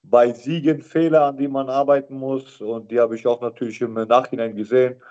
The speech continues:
Und, aber ich bin trotzdem stolz, weil, äh, das Ziel war, ein Comeback zu starten hier in Deutschland, mit einem Sieg reinzukommen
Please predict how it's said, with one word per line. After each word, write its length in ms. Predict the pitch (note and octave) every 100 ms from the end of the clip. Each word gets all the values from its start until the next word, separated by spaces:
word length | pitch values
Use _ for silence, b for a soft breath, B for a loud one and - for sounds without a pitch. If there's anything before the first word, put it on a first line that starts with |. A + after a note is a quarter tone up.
| b b _ -
Und, 480 | G#2 G#2 G#2 G2+
aber 200 | - C3+
ich 120 | C3+ C#3
bin 100 | C#3
trotzdem 320 | C3+ C3+ A2
stolz, 500 | - B2+ B2+ B2 G#2
weil, 560 | A2 A2 A2 G#2+ G#2
äh, 180 | - G2
das 260 | G2+ G#2+ _
Ziel 220 | C#3 C3
war, 160 | A#2 A#2+
ein 100 | A#2
Comeback 420 | - A#2+ A#2 C3
zu 120 | -
starten 340 | - - A#2+ A#2
hier 140 | B2
in 60 | A2
Deutschland, 520 | B2 B2+ - B2+ A2
mit 140 | G#2+
einem 140 | G#2 G#2
Sieg 360 | A#2 B2+ _
reinzukommen 680 | A2 B2 A#2 - B2 B2 A2